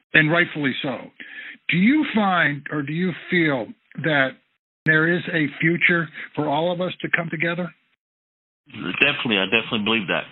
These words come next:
Speaker 2: Some of the work that I display is bringing awareness to the negative perspective of indigenous history, right? These oral and these historical histories that are true has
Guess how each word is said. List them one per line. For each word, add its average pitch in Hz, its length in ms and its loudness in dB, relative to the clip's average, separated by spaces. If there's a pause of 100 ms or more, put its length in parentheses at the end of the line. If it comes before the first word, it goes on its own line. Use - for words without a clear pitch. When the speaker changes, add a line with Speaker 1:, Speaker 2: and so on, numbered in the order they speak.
(380)
Speaker 2:
Some 117 100 0
of 107 60 0
the 107 80 -2
work 107 200 -2
that 104 100 2
I 98 80 2
display 101 560 0
is 92 340 0 (640)
bringing 120 320 4
awareness 104 480 2 (140)
to 95 60 -6
the 92 140 -4
negative 98 460 -2
perspective 90 640 -4
of 87 160 -4
indigenous 87 580 -2
history, 73 380 -2
right? 80 240 -4 (760)
These 123 380 0 (260)
oral 131 540 -2
and 104 260 0
these 117 180 -2
historical 113 600 -4
histories 104 480 -4
that 95 140 0
are 92 100 -6 (140)
true 113 300 -4
has 95 280 -2